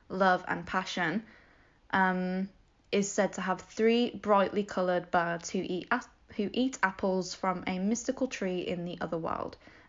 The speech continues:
and whose sweet song heals the sick. Aw. In Munster, Cliona is the queen of the banshees, of the Tuatha De Danann, pray that I said that right,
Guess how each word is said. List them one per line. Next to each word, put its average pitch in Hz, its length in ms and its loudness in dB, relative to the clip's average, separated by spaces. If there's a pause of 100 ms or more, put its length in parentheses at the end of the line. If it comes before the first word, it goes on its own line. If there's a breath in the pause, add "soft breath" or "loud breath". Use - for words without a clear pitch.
and 180 120 -2
whose 175 220 -4
sweet - 400 -2
song 196 340 0
heals 175 460 -2
the 214 140 -8
sick. - 580 -6
Aw. 233 240 -2 (1040 soft breath)
In 214 320 6
Munster, 262 580 6 (640)
Cliona 220 540 4
is 196 260 2
the 202 160 2
queen 196 320 2
of 180 120 -4
the - 100 -2
banshees, 196 880 0 (460 soft breath)
of 190 300 6 (180)
the 196 400 4 (180)
Tuatha 233 760 4
De 196 420 2 (140)
Danann, 175 460 2 (1040)
pray 185 800 2
that 202 120 2
I 190 80 0
said 170 260 -8
that - 160 -6
right, 185 240 0